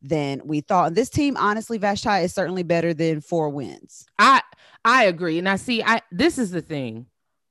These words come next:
Speaker 2: I'm not mad that they're losing. I think that
Speaker 1: It's the way.
Speaker 2: I think that, and I wrote an article on Carolina Blitz about this. I think that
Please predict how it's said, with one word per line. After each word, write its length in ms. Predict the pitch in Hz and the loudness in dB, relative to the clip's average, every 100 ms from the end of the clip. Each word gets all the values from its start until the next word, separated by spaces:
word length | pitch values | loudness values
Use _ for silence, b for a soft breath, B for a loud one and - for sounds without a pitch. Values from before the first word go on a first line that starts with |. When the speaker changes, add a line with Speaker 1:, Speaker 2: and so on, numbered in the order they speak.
| - | 0
Speaker 2:
I'm 180 | 294 294 | 2 2
not 160 | 160 | 0
mad 300 | 147 143 135 | 2 2 2
that 140 | 123 139 | 0 -6
they're 120 | 127 | -8
losing. 520 | 120 117 117 113 131 _ _ _ _ _ _ _ _ 196 | -6 -8 -10 -14 -16 _ _ _ _ _ _ _ _ 2
I 160 | 220 | 2
think 360 | 240 262 254 180 | 2 -4 -4 0
that 320 | 185 175 156 | 2 2 0
Speaker 1:
It's 80 | - | -6
the 120 | 170 | -8
way. 420 | 147 156 123 143 - _ 190 | -2 -2 -2 -8 -16 _ 2
Speaker 2:
I 180 | 226 262 | 2 2
think 380 | 247 240 196 | -4 -6 -4
that, 440 | 170 170 156 147 - _ - | -4 0 2 0 -4 _ -8
and 140 | 180 | -2
I 80 | 170 | 0
wrote 280 | 165 202 214 | 0 0 0
an 120 | 190 | 0
article 500 | 170 160 160 - 160 | 2 2 2 0 0
on 140 | 151 147 | 0 -4
Carolina 500 | 165 151 143 139 127 | -4 -2 -2 -4 -6
Blitz 280 | 135 113 | -8 -8
about 360 | 123 123 117 - | -8 -10 -10 -14
this. 320 | 117 113 _ _ _ _ _ _ _ _ - | -16 -16 _ _ _ _ _ _ _ _ 0
I 240 | 208 262 | 2 0
think 360 | 262 226 202 147 | -4 -10 -10 -6
that 420 | 151 139 131 | -4 -4 -6